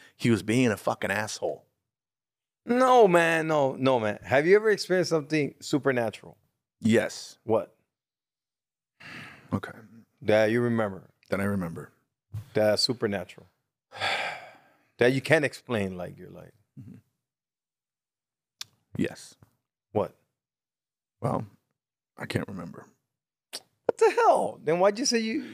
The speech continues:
Speaker 2: you
Speaker 1: Here's the thing. There's, there's a reasonable explanation for a lot of things. The exorcism thing is, that's just on another level.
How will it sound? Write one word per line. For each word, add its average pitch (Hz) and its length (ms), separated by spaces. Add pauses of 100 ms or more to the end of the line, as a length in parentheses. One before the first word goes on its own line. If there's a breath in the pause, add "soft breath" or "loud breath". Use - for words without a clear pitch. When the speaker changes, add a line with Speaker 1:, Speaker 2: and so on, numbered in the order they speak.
(120)
Speaker 2:
you 95 80
Speaker 1:
Here's 208 240
the 160 60
thing. 135 120
There's, 120 200 (160)
there's 143 200
a 139 60
reasonable 151 460
explanation 104 480
for - 120
a 87 40
lot 73 180
of - 80
things. - 380 (920)
The 117 200
exorcism 101 720
thing 90 340 (500)
is, 107 300 (320)
that's 107 300
just - 240
on 98 120
another 87 280
level. 80 260